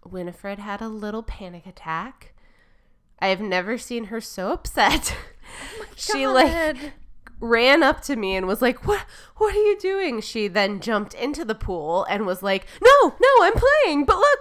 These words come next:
Speaker 1: I'm playing. Don't, don't drain it." And then, um, sat for about ten minutes watching the trickle of water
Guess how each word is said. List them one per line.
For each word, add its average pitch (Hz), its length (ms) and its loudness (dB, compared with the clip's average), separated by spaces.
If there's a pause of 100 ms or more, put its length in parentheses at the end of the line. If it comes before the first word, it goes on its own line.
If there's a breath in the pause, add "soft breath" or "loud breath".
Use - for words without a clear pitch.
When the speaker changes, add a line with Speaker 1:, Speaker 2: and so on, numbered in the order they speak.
Speaker 1:
I'm 381 200 -4
playing. 480 500 -4
Don't, 466 380 0
don't 480 300 0
drain 453 480 -4
it." - 120 -12 (360 loud breath)
And 240 280 -4
then, 233 400 -2 (100)
um, 202 460 -2 (160)
sat 247 560 0
for 226 220 -8
about 196 320 -4
ten 262 340 -8
minutes 226 600 -4 (840)
watching 220 640 0
the 190 100 -6
trickle 226 480 -6
of 190 160 -6
water 180 800 0